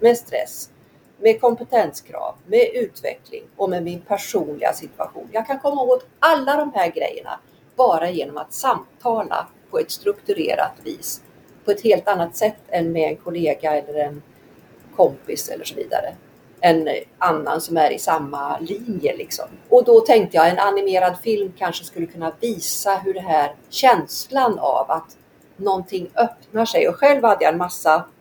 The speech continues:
bilder i huvudet av hur det här skulle gå till. Men jag kan ju inte de här grejerna, Martin.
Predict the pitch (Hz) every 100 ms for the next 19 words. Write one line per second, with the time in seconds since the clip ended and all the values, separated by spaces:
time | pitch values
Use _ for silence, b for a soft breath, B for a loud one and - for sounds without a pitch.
0 | - 214 160 - 170 175 190 156 139 135
1 | - 143 - 175 165 147 - - - 151
2 | 165 170 202 - - - 269 240 240 262
3 | 254 208 185 - - - - - - -
4 | -